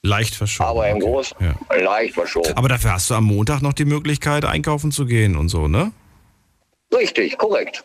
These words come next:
Speaker 2: So sieht's aus.
Speaker 1: Da
Speaker 2: Ne?
Speaker 1: hast du den ganzen Tag und den kannst du dann auch nutzen. Ist der, ist der dann tatsächlich auch nutzbar oder sagst du, ich lege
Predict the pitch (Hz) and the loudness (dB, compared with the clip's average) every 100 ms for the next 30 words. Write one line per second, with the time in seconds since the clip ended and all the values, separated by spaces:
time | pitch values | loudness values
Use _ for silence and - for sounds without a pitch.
0 | - 135 165 180 - 87 78 - - _ | -4 -2 0 0 0 -2 -2 -4 -10 _
1 | _ - 101 98 - 147 143 127 131 147 | _ -6 -2 -2 0 -2 0 0 -2 -2
2 | 143 147 - - 151 147 147 139 143 151 | -2 -4 -6 -6 -4 -2 -4 -2 -2 -2
3 | - 147 131 120 127 135 131 - 92 92 | -2 -2 0 0 2 2 0 2 2 0
4 | - - - - 170 202 - 160 - 190 | -4 -20 -14 -2 0 0 0 0 0 0
5 | 180 170 165 170 165 165 - 147 156 151 | 0 0 0 -2 -2 -4 -2 0 0 -2
6 | - 147 117 123 120 127 127 - 117 110 | 0 0 2 2 2 2 0 -2 -2 -2
7 | 110 123 127 - | 0 2 2 -2